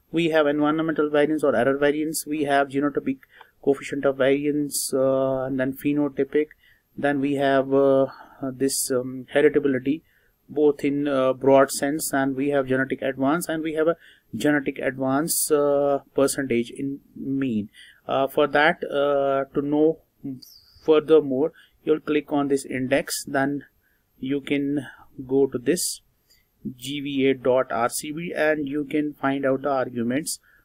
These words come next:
What does it mean? Because if you have a, a C V percentage within this range less than ten, it is, uh, considered into a low category. If it is, like, between ten to twenty,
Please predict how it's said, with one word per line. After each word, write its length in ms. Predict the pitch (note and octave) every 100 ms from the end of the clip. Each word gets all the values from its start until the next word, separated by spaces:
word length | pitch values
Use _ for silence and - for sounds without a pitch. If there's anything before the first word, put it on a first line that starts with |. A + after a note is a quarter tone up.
| _
What 160 | C#3 C3+
does 160 | C3+
it 180 | C3 C3
mean? 280 | C3+ C#3 C3+
Because 260 | C3+ C#3+ C#3+
if 160 | C#3+
you 100 | D#3
have 160 | C#3+ D3
a, 520 | D3+ C3+ C3 C3 B2+
a 60 | C3
C 260 | - D#3
V 280 | D3 D#3 D#3+ _ _ -
percentage 480 | D3 C#3+ D3 C#3 C3
within 280 | B2+ C3+ C3+
this 220 | C#3+ -
range 240 | C3 C#3 C3
less 160 | B2+
than 200 | B2 C#3
ten, 300 | C3+ C#3+ D3
it 120 | C3+ C3
is, 260 | C3 -
uh, 260 | B2 C3+ C3
considered 460 | B2+ B2+ - C#3 C3+
into 260 | - C3 C3+
a 20 |
low 240 | B2 A#2+ B2
category. 540 | C3+ C#3+ C#3 D3+ F3+ - - _ -
If 180 | B2+ D#3
it 120 | D3
is, 280 | D3 - C3+
like, 520 | C#3 C#3+ C#3+ C#3 C3
between 260 | C3+ D3
ten 220 | C#3 C3+ C3+
to 80 |
twenty, 460 | C3+ C#3 C#3 E3 F#3